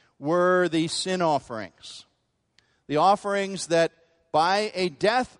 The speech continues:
occurring were recognized before the Lord as that death substituting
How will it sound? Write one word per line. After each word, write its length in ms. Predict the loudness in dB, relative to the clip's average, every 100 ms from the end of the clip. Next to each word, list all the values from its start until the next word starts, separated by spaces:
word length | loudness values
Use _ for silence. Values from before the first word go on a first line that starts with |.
| -8
occurring 800 | -6 -2 -2 -2 -6 -10 -12 -6
were 160 | -2 0
recognized 920 | 2 0 -2 -6 -2 0 0 -2 -6 _ _ _ _ _
before 380 | -6 -4 -2 0
the 120 | 2
Lord 320 | 0 -2 -6 _ _ _ _ _ _ _ _ _ _ _ _ _ -6
as 580 | -2 2 2 0 -4 -12 _ _ _ _ _ -4
that 500 | 0 2 0 -6 0
death 440 | 2 4 2 -4 _ _ _ _ _ _ _ _ _ _ _
substituting 1160 | -14 -4 2 2 0 -8 -8 -2 -2 0 -2